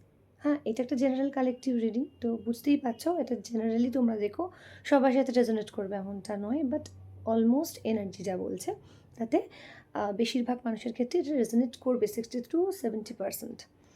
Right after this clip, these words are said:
লাস্ট কার্ড উঠেছে meditation brings answer। তো মেডিটেশন তো তোমাদের সবাইকে আমি করতে বলি, তো মেডিটেশনটা তোমরা করো, আরও বেটার পজিটিভ ভাইব্রেশন তোমরা পাবে। লাইফের অনেক নেগেটিভ জিনিসও কিন্তু এই মেডিটেশনের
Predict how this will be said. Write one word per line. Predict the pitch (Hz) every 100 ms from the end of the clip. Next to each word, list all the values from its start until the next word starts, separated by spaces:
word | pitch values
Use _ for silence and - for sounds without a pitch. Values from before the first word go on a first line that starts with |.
| - - - - - - - - - - - _ _ _ - _ _ _ 240
লাস্ট | 247 277 302
কার্ড | - 262 240
উঠেছে | 240 311
meditation | 277 220 214 247 285 302 269
brings | 214 233 254 - - -
answer। | 196 196 190 202 196 - - _ _
তো | 285 285
মেডিটেশন | 294 233 202 - 254 247 294 294
তো | 302
তোমাদের | 294 240 226
সবাইকে | 240 240 233 233 285
আমি | 269
করতে | 247 254 254 285
বলি, | 220 202 277 - _ -
তো | 233
মেডিটেশনটা | 220 214 226 247 262 254
তোমরা | 247 254 254
করো, | 247 214 208 285 -
আরও | 208 214 247 269 -
বেটার | 196 233 269 269 -
পজিটিভ | 233 220 240 269
ভাইব্রেশন | 226 202 202 220 247
তোমরা | 240 220 233
পাবে। | 208 196 254 294 - - - 233
লাইফের | 226 233 277 277
অনেক | - 277 359
নেগেটিভ | 262 247 240 247 277
জিনিসও | 233 247 240 240
কিন্তু | 240 226 349
এই | 262
মেডিটেশনের | 254 208 196 233 254 247